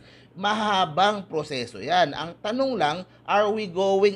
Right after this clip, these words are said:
in the right direction or baka sa kabilang side, baka mas kumakampi pa tayo sa China. Yun ang mali. So, itong, itong kay, kay President Bongbong is a step in the right direction na kailangan natin yung U S para,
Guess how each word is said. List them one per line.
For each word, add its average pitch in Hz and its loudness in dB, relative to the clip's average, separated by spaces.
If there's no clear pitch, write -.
in 190 -4
the 160 0
right 165 0
direction 139 -2
or 190 0
baka 175 2
sa 196 -2
kabilang 151 -2
side, 190 -2
baka 156 -2
mas 160 -4
kumakampi 139 -2
pa 139 -6
tayo 147 2
sa 127 -6
China. 123 -8
Yun 214 -2
ang 208 -4
mali. 156 -2
So, 240 0
itong, 247 -6
itong 240 -8
kay, 220 -4
kay 185 -8
President 170 -8
Bongbong 180 -6
is 208 -8
a - -6
step 196 -8
in 170 -10
the 147 -2
right 143 -6
direction 107 -10
na 202 -6
kailangan 190 -2
natin 165 -6
yung 165 -8
U 202 -6
S 135 -6
para, 226 0